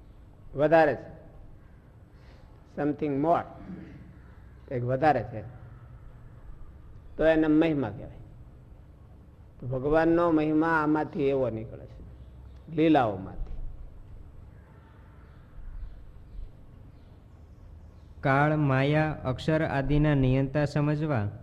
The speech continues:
Speaker 2: તેમજ તે પરમાત્મા સ્વ-, સ્વતંત્ર છે, સમગ્ર ઐશ્વર્યથી સંપન્ન છે.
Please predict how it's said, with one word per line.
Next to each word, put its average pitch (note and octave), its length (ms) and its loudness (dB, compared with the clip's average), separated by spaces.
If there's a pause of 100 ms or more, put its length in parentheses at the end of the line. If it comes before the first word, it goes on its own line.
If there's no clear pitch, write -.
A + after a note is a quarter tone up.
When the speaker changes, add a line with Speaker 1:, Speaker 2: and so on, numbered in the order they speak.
(380)
Speaker 2:
તેમજ D3+ 380 4
તે D#3+ 200 0
પરમાત્મા C#3+ 640 2
સ્વ-, B2+ 440 -6
સ્વતંત્ર D3 640 0
છે, C#3 500 -4 (360)
સમગ્ર C#3+ 460 4 (140)
ઐશ્વર્યથી D3 640 2
સંપન્ન D3+ 580 2
છે. A2+ 260 -2